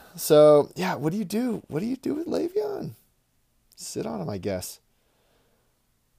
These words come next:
What happened with Ingram? He came in so hot. Koopa Loop I don't know, dude. Coo-, I mean,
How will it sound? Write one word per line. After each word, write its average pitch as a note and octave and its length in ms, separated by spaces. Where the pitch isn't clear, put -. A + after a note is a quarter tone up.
What B2+ 160
happened F#3+ 260
with D3 160
Ingram? A#2+ 540
He A2+ 80
came D3+ 240
in D3+ 120
so C3+ 200
hot. - 680
Koopa G#3 240
Loop C#3+ 420
I - 60
don't C4 200
know, C4+ 220
dude. A3+ 380
Coo-, - 200
I F3 100
mean, E3+ 340